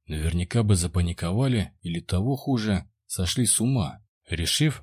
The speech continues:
что лишились зрения. Весь мир был покрыт растительностью, и лишь в самом его центре стояло строение в виде треугольника,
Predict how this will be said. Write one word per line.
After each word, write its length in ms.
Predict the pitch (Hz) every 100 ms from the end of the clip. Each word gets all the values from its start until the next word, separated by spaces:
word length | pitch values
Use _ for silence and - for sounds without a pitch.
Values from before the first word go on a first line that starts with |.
| -
что 220 | - 120
лишились 460 | 123 - 160 147 127
зрения. 600 | 147 120 76 65 60 - _ _ _ _ _ _
Весь 360 | - 82 80 -
мир 200 | 107 127
был 160 | 104 98
покрыт 400 | 95 - 101 82
растительностью, 1000 | 78 - 127 131 107 95 - 87 76 _ -
и 80 |
лишь 180 | 95 107
в 80 | -
самом 340 | - 156 143
его 260 | 127 123 120
центре 440 | - - 117 - 76
стояло 460 | - 92 117 107
строение 680 | - - 90 110 131 123 104
в 60 |
виде 220 | 92 107 101
треугольника, 920 | 110 113 117 123 98 73 67 58